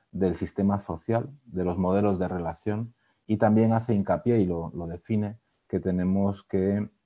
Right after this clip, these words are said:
dar respuesta a las limitaciones que determinados servicios sociales, pues, han demostrado. Unas brechas que en algunos momentos han sido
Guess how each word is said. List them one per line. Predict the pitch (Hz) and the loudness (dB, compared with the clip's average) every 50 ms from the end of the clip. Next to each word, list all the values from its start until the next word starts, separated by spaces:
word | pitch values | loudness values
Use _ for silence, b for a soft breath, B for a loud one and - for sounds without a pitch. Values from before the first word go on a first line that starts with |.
| _ - | _ -8
dar | 92 92 101 101 107 | -2 2 2 2 4
respuesta | 110 110 107 - - - 113 107 107 - - 113 113 117 - - _ _ _ _ b b b b b b | 2 0 0 -2 -2 -2 -2 -2 -2 -2 -4 -4 -4 -4 -6 -14 _ _ _ _ b b b b b b
a | - 98 98 | 2 4 6
las | 98 95 95 98 | 6 6 4 4
limitaciones | 104 101 101 98 98 95 - 92 87 95 - - 110 110 110 113 113 117 120 117 - _ _ _ | 4 4 6 4 4 2 2 -4 -8 -8 -6 -4 -4 -2 -2 -2 -2 -4 -6 -8 -14 _ _ _
que | - 101 | -6 -4
determinados | 92 92 80 - 90 87 90 90 90 92 98 101 104 98 - - | -4 -4 -4 -6 -10 -10 -8 -8 -6 -6 -4 -6 -6 -8 -8 -10
servicios | 101 90 90 95 98 - _ - 101 95 98 - | -10 -8 -6 -6 -8 -8 _ -8 -6 -6 -6 -8
sociales, | - 101 92 - - 104 101 101 101 104 110 110 _ _ _ _ _ _ _ _ | -8 -10 -8 -6 -4 -4 -2 -2 -2 -4 -6 -10 _ _ _ _ _ _ _ _
pues, | - 90 85 85 85 - - _ _ _ | -8 -8 -8 -8 -8 -14 -20 _ _ _
han | - 92 95 92 | -8 -6 -4 -4
demostrado. | 90 87 82 85 80 - _ - 82 80 80 80 78 80 _ _ _ _ _ | -6 -6 -8 -10 -14 -16 _ -14 -12 -10 -10 -12 -12 -16 _ _ _ _ _
Unas | - 92 95 95 95 90 92 87 | -8 -6 -4 -4 -4 -4 -6 -6
brechas | 101 110 113 110 113 - - 113 120 123 - _ _ _ _ _ _ _ _ _ | -4 -4 -4 -4 -6 -8 -8 -8 -8 -10 -12 _ _ _ _ _ _ _ _ _
que | - 104 98 95 95 90 87 82 - - | -4 -2 0 0 0 -2 -4 -6 -10 -12
en | - 85 85 82 80 80 78 | -14 -12 -10 -10 -8 -8 -8
algunos | 80 85 85 92 104 98 95 95 | -8 -8 -8 -6 -6 -6 -6 -6
momentos | 98 98 113 113 113 113 120 127 - - _ - | -4 -4 -2 -2 -2 -2 -4 -6 -8 -12 _ -12
han | 92 90 87 | -10 -10 -10
sido | - - 95 98 104 110 - - | -8 -6 -4 -2 -2 -4 -6 -8